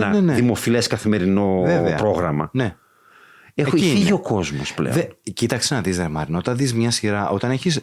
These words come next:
Speaker 2: αυτό που λέγεται Netflix, που έχεις αυτή την πλατφόρμα που μπορείς να δεις ό,τι θες,
Speaker 1: Mm.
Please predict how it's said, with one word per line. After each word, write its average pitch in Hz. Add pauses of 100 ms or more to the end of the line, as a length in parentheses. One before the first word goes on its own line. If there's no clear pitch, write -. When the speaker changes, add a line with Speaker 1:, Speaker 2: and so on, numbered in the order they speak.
Speaker 2:
αυτό -
που -
λέγεται 110
Netflix, 87 (520)
που 127
έχεις 123
αυτή 120
την 127
πλατφόρμα 104
που 82
μπορείς 85
να 110
δεις 113 (240)
ό,τι -
θες, 104
Speaker 1:
Mm. -